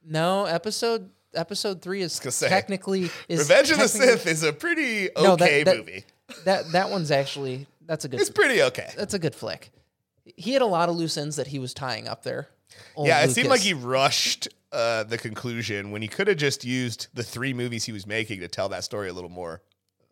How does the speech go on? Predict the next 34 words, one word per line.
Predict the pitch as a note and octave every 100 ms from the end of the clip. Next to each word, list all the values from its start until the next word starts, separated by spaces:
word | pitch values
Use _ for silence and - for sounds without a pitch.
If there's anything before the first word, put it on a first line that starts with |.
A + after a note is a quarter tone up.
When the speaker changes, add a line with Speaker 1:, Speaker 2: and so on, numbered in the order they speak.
| _ _
Speaker 2:
succinctly. | - - - G#2+ - C3+ C3+ _ _ _ _
Speaker 1:
Oh, | G3+ E3+
a |
hundred | C#3 C3
percent. | B2+ - G#2 -
Speaker 2:
The |
fact | C3 G3+ F#3+
that |
we | E3
started | - B2+ C3 C3
with | A#2+
Anakin | A#2+ A#2
Skywalker | A#2 - G#2+ A2 A2
as | G#2
a | F#2
child | - G2+ G#2 G#2+
was | G2
something | A2 G2 F2+
we | F2+
just | - -
didn't | F2 E2
have | D#2+ -
to |
do. | - -
We | F2
didn't | G#2 F#2
have | D#2+
to | C#2+
do | C#2
that. | - - _ _ _ _
Speaker 1:
No, | C3+ - _ _ -
it | D#3+
was | D3+ -
Speaker 2:
We, | B2